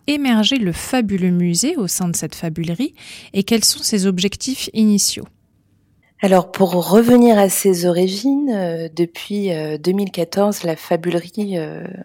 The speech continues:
Speaker 2: a développé tout un, un accompagnement des structures culturelles, euh, sur, euh, la création d'expositions, euh, qui puissent justement s'appuyer sur les ressources du numérique pour partager, euh, le patrimoine, euh,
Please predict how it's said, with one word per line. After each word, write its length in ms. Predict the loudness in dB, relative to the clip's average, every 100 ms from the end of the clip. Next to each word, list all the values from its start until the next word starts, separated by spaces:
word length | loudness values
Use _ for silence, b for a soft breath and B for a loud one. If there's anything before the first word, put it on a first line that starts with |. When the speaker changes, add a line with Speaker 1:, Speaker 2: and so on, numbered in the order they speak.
| -18 -10
Speaker 2:
a 100 | -6
développé 480 | 2 4 4 2 -2
tout 260 | -4 -6 -4
un, 540 | -4 -6 -8 -12 -14 -8
un 160 | -2
accompagnement 640 | 0 0 -2 0 0 0 -2
des 120 | -2
structures 420 | -4 -8 -8 -10
culturelles, 600 | -8 -6 -4 -2 -2 -2
euh, 160 | -4 -8
sur, 320 | -12 -12 -12
euh, 180 | -10 -12
la 80 | -12
création 400 | -6 -4 -2 -2
d'expositions, 920 | -2 -2 -2 -4 -2 -4 -6 -8 -10 B B B B B B
euh, 640 | -10 -6 -4 -2 -2 -4 -6 -8 -10 -10 -14
qui 140 | -12 -8
puissent 340 | 2 2 2
justement 560 | -2 -2 -2 -2 0 0
s'appuyer 420 | 0 -2 0 -2
sur 200 | 0 0
les 100 | 0
ressources 380 | 0 -2 -6 -6
du 120 | -6
numérique 540 | -6 -6 -6 -8 -12 -14
pour 260 | -10 -8 -6
partager, 680 | -2 -4 2 0 2 0 0
euh, 100 | -2 -6 B B B B
le 100 | 0
patrimoine, 800 | 2 0 0 -4 0 0 0 -2
euh, 200 | -6